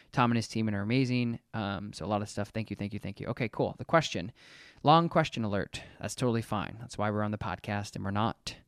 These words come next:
on YouTube, because it doesn't matter how long we are. I've been working on leash reactivity with my German Shepherd and paying, uh, uh, paying action to me instead of reacting to dogs on walks with the e-collar and prong collar. We are making huge strides.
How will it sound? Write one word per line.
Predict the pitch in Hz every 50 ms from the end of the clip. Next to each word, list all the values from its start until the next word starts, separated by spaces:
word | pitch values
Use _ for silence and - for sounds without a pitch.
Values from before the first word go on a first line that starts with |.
| _ _ _ _ _ - 127
on | 123 127 131
YouTube, | 123 113 107 101 - - 107 87 69 64 62 - - - - - -
because | 98 - 92 90 95 95 - -
it | - 95 -
doesn't | - 98 104 123 107
matter | 110 107 98 101 -
how | 101 98
long | 95 85 - 57
we | 55 55
are. | - - - - _ - - - - - - - - - - - - -
I've | 131 131 127
been | 135 135
working | 139 151 151 - 185 175
on | 160 143
leash | 143 147 139 -
reactivity | 135 135 127 117 - - 135 117 123 123
with | 120 117 -
my | - 110 117
German | 113 113 123 135 139 135
Shepherd | - - - 131 107 - - 101 101 117 151 180 - - -
and | - 117 113
paying, | - - 127 123 120 120 117 113 113 -
uh, | - 110 - _ -
uh, | - - - - - 135 -
paying | - 151 156 165 165 151
action | - 117 123 120 - - - - 113 110 110 107
to | - - 117
me | 113 113 110
instead | 107 107 104 - - - 104 104
of | 107 104 101 110 - -
reacting | 110 107 110 107 104 104 101 - - 107 107 104
to | - -
dogs | 110 - 101 98 95 95 98 107 110 - -
on | - 104 104 101 98
walks | 98 98 90 90 - - - -
with | 104 -
the | 95 - 110 120
e-collar | - - - 104 104 107 101
and | 98 95
prong | - - 98 101 92
collar. | - - - - - - - - _ - - - - - - - - - -
We | 127 135
are | 147
making | 151 156 147 156 143
huge | 131 165 214 202 -
strides. | - - 113 92 67 50 - - - -